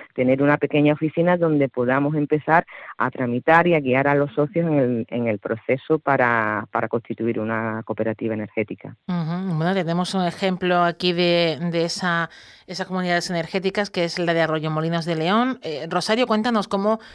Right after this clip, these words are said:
Speaker 2: cómo surge y dónde, eh, en, en qué lugar concreto de esta localidad, cómo surge esta idea de decir, "Venga, vamos a poner en marcha una comunidad energética". Cuéntanos.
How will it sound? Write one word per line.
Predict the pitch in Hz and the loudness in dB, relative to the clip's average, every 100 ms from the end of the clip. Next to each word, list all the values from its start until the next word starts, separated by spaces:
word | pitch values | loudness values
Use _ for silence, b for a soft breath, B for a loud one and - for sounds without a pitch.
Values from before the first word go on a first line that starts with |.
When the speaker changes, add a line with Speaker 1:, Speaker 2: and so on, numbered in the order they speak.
| B B B B _ - | B B B B _ 2
Speaker 2:
cómo | 220 254 | 4 4
surge | - 277 - | 2 -2 0
y | 254 | 2
dónde, | 220 240 254 240 233 | 4 4 2 0 -4
eh, | - 202 196 190 170 | 0 2 4 4 2
en, | 185 190 | 2 0
en | 170 185 175 | 0 -2 0
qué | 208 208 _ 185 - | 0 -2 _ -8 0
lugar | 208 202 196 | 4 4 2
concreto | 190 180 - 190 190 190 185 | 0 0 2 2 4 2 2
de | 185 175 | 0 -2
esta | 175 | -2
localidad, | 165 165 165 165 180 196 | -4 -2 -4 -2 -2 -2
cómo | 196 202 | -4 -2
surge | 226 - 208 208 - | -4 -6 -4 -2 -4
esta | 190 - 185 | -6 -2 -2
idea | 175 185 202 | 0 0 0
de | 180 | 0
decir, | 160 - 170 | -2 -4 -4
"Venga, | 175 | -2
vamos | 160 196 220 | 0 -2 -2
a | |
poner | 202 190 | -2 -2
en | 175 | -2
marcha | 170 - | -4 -2
una | 170 | -4
comunidad | - 156 151 139 131 | -2 -4 -4 -4 -4
energética". | 120 - - - - | -8 -12 -16 -14 -8
Cuéntanos. | 165 196 185 113 - | -2 -2 -2 -6 -12